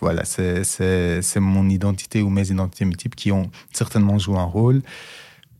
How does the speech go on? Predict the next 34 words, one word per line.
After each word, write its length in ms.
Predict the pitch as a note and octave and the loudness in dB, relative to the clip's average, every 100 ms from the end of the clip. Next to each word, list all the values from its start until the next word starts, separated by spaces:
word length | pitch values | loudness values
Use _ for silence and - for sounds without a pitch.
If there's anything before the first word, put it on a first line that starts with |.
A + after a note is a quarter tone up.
| - | -4
Peut-être 380 | A2+ A2 G2 - | 0 0 -2 -2
pas 160 | A2+ | 0
non 140 | G2+ F#2 | 2 0
plus, 400 | - A#2 B2+ C3 | 0 4 4 4
mais 200 | G#2 F#2 | 2 2
dans 160 | G2+ | 0
tous 140 | F#2 A2 | 0 0
les 140 | G#2 | 2
cas, 160 | A#2+ A#2+ | 2 0
si 180 | - | 0
ces, 380 | G#2 - G2 F#2+ | -2 0 2 2
ces 160 | F#2+ G2+ | 0 0
sujets 320 | - G#2 A2 | 0 4 4
résonnent, 640 | G2+ G2+ G2+ A2 A2 A2+ - | 4 4 6 6 8 6 2
euh, 640 | G2+ F#2+ F#2 F2+ F2 E2+ E2+ - | 2 2 4 2 2 0 -2 -6
et 220 | - G2 F#2+ | -2 0 2
m'intéressent, 760 | G2 F2+ G2+ G2+ A#2 - - | 2 2 2 2 2 0 0
c'est 120 | F2 | 0
aussi 320 | D2+ F#2 - G2+ | 0 -2 0 0
lié 140 | G#2 | 2
évidemment 520 | G2 F2+ F#2 F#2+ G2 | 2 0 -2 -2 -2
à 160 | - G2 | -4 -6
ce 140 | - | -6
parcours 540 | G2 F#2+ - G#2 F#2 _ _ - _ - | -6 -8 -6 -6 -6 _ _ -20 _ 0
que 100 | A2 | 2
j'ai 180 | G2+ G2 | 4 4
eu, 320 | G2 A2 A2+ - - | 6 6 4 -2 -4
à 100 | F#2+ | 0
mon 140 | F#2+ | 2
vécu, 500 | F2+ F2 - A#2 A2+ E2+ | 0 -2 0 2 2 4
<laughs> 40 | |
et 60 | G#2 | 4
notamment, 540 | G2+ G2+ F#2+ G2 G2+ | 2 2 0 0 2
bah, 200 | F#2+ F#2 | 2 0